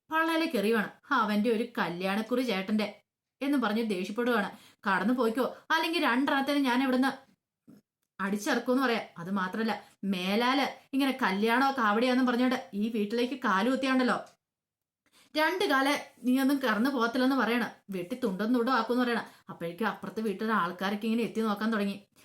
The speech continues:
വല്ലാത്ത സങ്കടമായി മീനാക്ഷിക്ക്. മീനാക്ഷി സഹിക്കാൻ പറ്റുന്നുണ്ട്. മീനാക്ഷി അമ്മ പറഞ്ഞു, "എന്താ?" ഇനി ഇച്ചിരി പതുക്കെ പറയേ, "ദേ രവിയേട്ടാ, ഇത് ആൾക്കാരൊക്കെ ശ്രദ്ധിക്കുന്ന കണ്ടില്ലെന്ന് ചോദിക്കണം." "ഉം, ആൾക്കാരൊക്കെ ശ്രദ്ധിക്കട്ടെ, അവരെല്ലാരും കാണട്ടെ.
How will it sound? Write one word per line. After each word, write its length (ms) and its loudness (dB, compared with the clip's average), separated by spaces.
വല്ലാത്ത 340 -8
സങ്കടമായി 440 -2
മീനാക്ഷിക്ക്. 560 -2
മീനാക്ഷി 360 -2
സഹിക്കാൻ 380 -4
പറ്റുന്നുണ്ട്. 380 -2
മീനാക്ഷി 300 -8
അമ്മ 140 -4
പറഞ്ഞു, 220 -4
"എന്താ?" 300 -4
ഇനി 140 -10
ഇച്ചിരി 220 -4
പതുക്കെ 340 -6
പറയേ, 280 -2
"ദേ 260 -6
രവിയേട്ടാ, 500 -2
ഇത് 120 -6
ആൾക്കാരൊക്കെ 480 -2
ശ്രദ്ധിക്കുന്ന 460 -2
കണ്ടില്ലെന്ന് 380 0
ചോദിക്കണം." 300 -2
"ഉം, 120 -2
ആൾക്കാരൊക്കെ 520 0
ശ്രദ്ധിക്കട്ടെ, 580 -2
അവരെല്ലാരും 500 2
കാണട്ടെ. 380 2